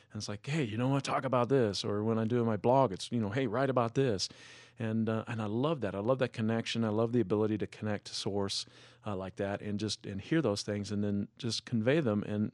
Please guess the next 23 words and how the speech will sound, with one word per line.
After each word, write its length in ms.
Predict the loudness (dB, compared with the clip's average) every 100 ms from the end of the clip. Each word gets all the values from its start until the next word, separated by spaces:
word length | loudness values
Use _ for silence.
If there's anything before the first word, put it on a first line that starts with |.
| -6
interpret 480 | -4 -4 -2 -4 -2
them 160 | 0 2
in 100 | 4
the 80 |
way 200 | 6 6
that 120 | 6 6
I 160 | 6
would. 360 | 6 4 4 0 -8 -20 -20 -20 _ _ -8
And 220 | -4 -4
hopefully 320 | -4 -2 -2
that, 200 | -2 -4
you 140 | -6 -6
know, 120 | -6
people, 460 | -6 -4 -2 -2 -4 -18 -20 -20 -14
uh, 200 | -12 -12 -14
find, 500 | -4 0 0 0 -2
you 80 | -2
know, 120 | -4
the 100 | -4
same 320 | 0 2 2
kind 380 | 0 -2 -2 0
of, 280 | -2 -4 -10 -20 -18
uh, 280 | -12 -10 -12